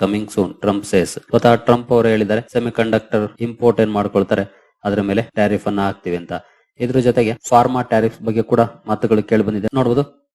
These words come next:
"Pharmaceutical tariffs coming next month or two." ಮುಂದಿನ ತಿಂಗಳಲ್ಲಿ ಅಥವಾ ಮುಂದಿನ ಎರಡು ತಿಂಗಳಲ್ಲಿ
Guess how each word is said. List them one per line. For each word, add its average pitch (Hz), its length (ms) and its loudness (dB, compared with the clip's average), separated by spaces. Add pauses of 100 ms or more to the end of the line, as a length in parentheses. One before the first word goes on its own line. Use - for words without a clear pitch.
(400)
"Pharmaceutical 123 680 0
tariffs 117 420 0
coming 110 320 -4
next 110 340 -8
month 113 260 -2
or 98 120 -8
two." 101 320 -4
ಮುಂದಿನ 123 360 -2
ತಿಂಗಳಲ್ಲಿ 127 460 0
ಅಥವಾ 120 400 2
ಮುಂದಿನ 117 220 0 (140)
ಎರಡು 120 220 2
ತಿಂಗಳಲ್ಲಿ 110 440 0